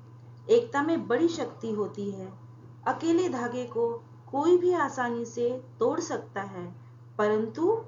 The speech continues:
अनेक धागों के मेल से बनी रस्सी नहीं टूटती।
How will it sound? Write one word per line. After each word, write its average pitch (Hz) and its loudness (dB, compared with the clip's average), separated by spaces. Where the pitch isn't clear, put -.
अनेक 311 4
धागों 247 -2
के 269 -4
मेल 247 0
से 339 -6
बनी 226 -2
रस्सी 214 -4
नहीं 233 -4
टूटती। 196 -8